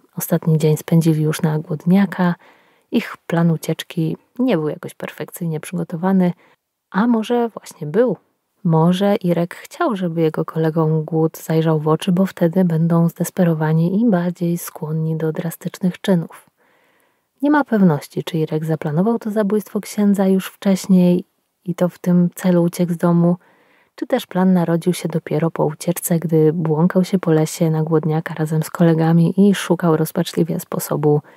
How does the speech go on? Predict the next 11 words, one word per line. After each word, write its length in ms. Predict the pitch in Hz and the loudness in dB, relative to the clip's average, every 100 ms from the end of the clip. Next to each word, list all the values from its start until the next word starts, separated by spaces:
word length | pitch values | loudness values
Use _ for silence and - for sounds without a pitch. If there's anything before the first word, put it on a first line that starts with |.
| _ _ _ _ _ | _ _ _ _ _
na 80 | 170 | 0
znalezienie 760 | 160 165 160 160 156 151 151 | 2 2 2 2 2 2 0
pieniędzy. 580 | 147 160 156 143 135 - - - _ _ _ | 0 2 4 4 0 -4 -10 -20 _ _ _
Tak 180 | 226 - | -6 -2
czy 120 | - | 4
inaczej, 480 | 180 175 175 180 170 | 6 6 4 2 0
trzydziestego 640 | - 175 170 - 180 160 | -4 -6 -6 -6 -4 -4
września 500 | 156 170 220 196 165 | -2 -4 -2 -2 -4
wspólnie 540 | - - 170 165 165 | -6 -6 -2 0 0
postanowili, 720 | 160 - - - 147 151 156 156 | -2 -6 -8 -8 -6 -4 -4 -4
że 240 | 156 151 | -4 -6